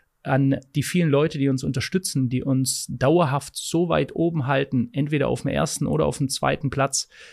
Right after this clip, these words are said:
was die deutschlandweite Spotify-Liste angeht, beziehungsweise Dachraum, also Deutschland, Österreich, Schweiz.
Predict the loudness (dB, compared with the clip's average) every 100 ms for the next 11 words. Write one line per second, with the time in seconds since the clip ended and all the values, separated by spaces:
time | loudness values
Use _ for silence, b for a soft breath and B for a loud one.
0 | B -2 0 0 -2 0 0 2 2 2
1 | 0 0 0 0 -2 0 -2 -2 0 2
2 | 2 0 -2 -2 -2 -4 -4 -4 -2 -2
3 | -2 0 0 2 0 0 -2 -6 -2 -2
4 | -2 -2 -2 -2 -4 -4 -4 -6 -2 -2
5 | -2 -8